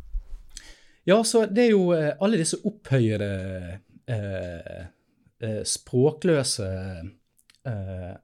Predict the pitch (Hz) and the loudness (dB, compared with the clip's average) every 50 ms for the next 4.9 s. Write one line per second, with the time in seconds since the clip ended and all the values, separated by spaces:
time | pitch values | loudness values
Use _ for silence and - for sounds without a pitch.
0 | _ - 131 - - 196 180 151 110 98 92 76 78 82 85 92 143 156 - _ | _ -10 -2 4 6 6 6 6 4 0 -4 -6 -10 -12 -8 -8 -8 -8 -8 _
1 | _ _ _ - - - - _ _ _ _ _ - 202 196 185 202 196 180 160 | _ _ _ -20 -20 -20 -20 _ _ _ _ _ -2 0 0 2 2 2 0 0
2 | 147 139 135 127 123 120 120 117 110 110 107 104 104 104 104 104 101 104 107 107 | 0 -2 -2 -2 -2 -2 -2 -2 -2 -2 -4 -4 -4 -4 -6 -6 -8 -8 -10 -12
3 | 113 - _ _ _ _ _ _ _ _ - 233 233 151 127 - - 185 151 - | -14 -16 _ _ _ _ _ _ _ _ 2 2 2 2 2 0 0 0 0 -2
4 | - 123 123 120 120 127 120 110 - - 98 110 113 95 92 87 85 85 | -4 -4 -2 0 0 0 0 -2 -2 -4 -4 -2 -4 -4 -4 -6 -8 -10